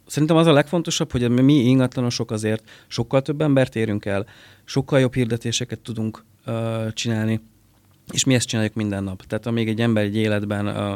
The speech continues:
egyszer-kétszer vásárol, vagy ad el ingatlant, addig mi minden héten ezt csináljuk gyakorlatilag.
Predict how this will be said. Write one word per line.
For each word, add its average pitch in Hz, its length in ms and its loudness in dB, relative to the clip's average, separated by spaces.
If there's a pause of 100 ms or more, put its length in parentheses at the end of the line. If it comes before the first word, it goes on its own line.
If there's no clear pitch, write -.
(140)
egyszer-kétszer 107 680 -8
vásárol, 123 420 -2
vagy 120 160 0
ad 117 120 0
el 120 100 2
ingatlant, 120 480 -2 (300)
addig 110 240 -2
mi 110 200 0
minden 104 320 0
héten 95 320 -8
ezt 95 140 -10
csináljuk 107 340 -10
gyakorlatilag. 101 720 -16